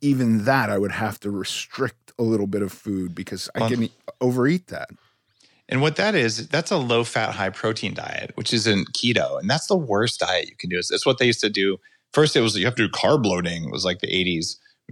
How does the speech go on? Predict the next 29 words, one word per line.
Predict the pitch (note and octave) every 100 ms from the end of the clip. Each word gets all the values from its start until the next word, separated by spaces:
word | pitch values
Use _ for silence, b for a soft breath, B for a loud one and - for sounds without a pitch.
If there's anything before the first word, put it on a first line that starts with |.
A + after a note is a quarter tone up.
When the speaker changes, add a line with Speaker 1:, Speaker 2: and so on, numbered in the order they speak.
| - -
Speaker 2:
which | - -
is | G#2+
really | B2+ C3+
bad | A#2 E2+ F2
if | -
you |
wanna | E2+ E2
lose | E2 F2+
weight. | D#2+ - B B B
But | A2 A2
then, | C3 B2+ A2 - _ -
like, | - A2+
"Oh, | F#3+ D3 G2 F#2+
it | G#2+
must | B2+ C#3+
be | B2
a | A2
high-protein | A#2 G#2+ D#3+ A3 C3+
diet." | F#2 F2+ F2
But | G2 F2 -
when | A#2+
you | D#3
have | F#3 G#3+
to | -
burn | E3+ C3 A#2
protein | - A#2+ - G#2+
to | F#2+
make | F2+ -
energy, | E2 G#2 G#2+ D3